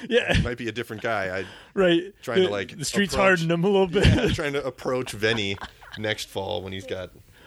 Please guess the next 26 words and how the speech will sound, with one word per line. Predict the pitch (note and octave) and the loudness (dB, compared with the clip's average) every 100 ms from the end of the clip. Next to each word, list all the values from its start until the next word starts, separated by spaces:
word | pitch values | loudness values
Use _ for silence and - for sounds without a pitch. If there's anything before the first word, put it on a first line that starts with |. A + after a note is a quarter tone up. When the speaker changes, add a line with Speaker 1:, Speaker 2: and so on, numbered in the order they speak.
| - | -18
Speaker 2:
a | |
full | - G#2+ | -10 -8
rack | F#2 F#2+ G2 F#2 | -8 -8 -6 -4
of | |
antlers | F2+ F#2+ F2+ E2+ F2 | -2 -2 -2 -4 -4
and | E2+ E2 | -8 -8
wants | F2+ F2+ | -6 -6
a | E2 | -8
scratch | - F2+ F#2 - | -8 -6 -6 -6
behind | E2 E2 | -6 -6
the | D#2 | -10
ear. | D#2 D#2+ E2 - - | -8 -8 -10 -14 -6
Speaker 1:
Yeah. | - B2 | 0 0
Speaker 2:
Kinda | A#2 E2 | 0 -6
like, | E2 E3 - - - B2 | -10 -12 -14 -20 -12 2
Speaker 1:
Do | E3+ | 4
it, | C#3+ | 4
Stu. | - C3 C#3 C#3 | 0 4 4 4
I | A#2+ | 0
Speaker 2:
imp-, | C#3 | 2
Speaker 1:
dare | D#3+ E3 D#3+ | 4 6 4
you. | B2 | 2
Speaker 2:
impale | D3 D3 D3+ D#3 | 0 2 4 4
my | C3+ B2 | 4 2
Speaker 1:
<laughs> | A2 | 2
Speaker 2:
wrist. | A#2+ A2 - - | 2 0 -2 -12